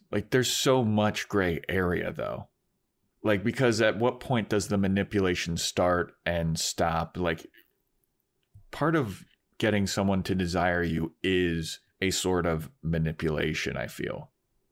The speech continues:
Like, you, when you go on a date, you're putting your best foot forward and you're showing yourself as, like, the most attractive and charismatic as you can be.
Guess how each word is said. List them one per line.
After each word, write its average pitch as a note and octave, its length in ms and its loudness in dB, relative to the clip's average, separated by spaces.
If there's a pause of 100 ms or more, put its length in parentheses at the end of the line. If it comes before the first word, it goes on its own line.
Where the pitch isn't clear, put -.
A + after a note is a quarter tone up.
(560)
Like, G#2 220 0
you, A#2 140 2
when A#2+ 160 4
you C#3 80 0
go C3 180 4
on A#2+ 100 2
a G2+ 40 2
date, F#2+ 340 2
you're G2 100 0
putting G#2+ 320 2
your F2+ 100 2
best F2+ 420 0 (160)
foot - 300 -2
forward F#2+ 500 0
and E2+ 120 0
you're E2+ 100 0
showing F2+ 340 0
yourself F2 440 -2
as, E2+ 140 -2
like, E2 200 0
the F2+ 80 -2
most F2 600 -2 (540)
attractive F2+ 840 2
and E2 440 0
charismatic E2+ 640 0
as E2 220 -2
you D#2+ 100 -4
can D#2+ 240 -2
be. E2 280 -2